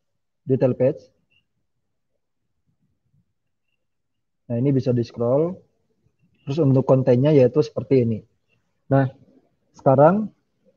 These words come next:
di sini contohnya, em, aku udah menyediakan, misalnya di, dari, dari Basket kan seperti ini ya. Terus misalnya kita punya klien.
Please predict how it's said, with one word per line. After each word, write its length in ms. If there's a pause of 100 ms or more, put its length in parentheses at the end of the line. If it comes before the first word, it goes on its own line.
(220)
di 80
sini 240
contohnya, 640 (960)
em, 300 (100)
aku 160
udah 160
menyediakan, 720 (1700)
misalnya 560 (160)
di, 480
dari, 320 (240)
dari 160
Basket 320
kan 160
seperti 400
ini 80
ya. 80 (560)
Terus 240
misalnya 560
kita 240
punya 240
klien. 440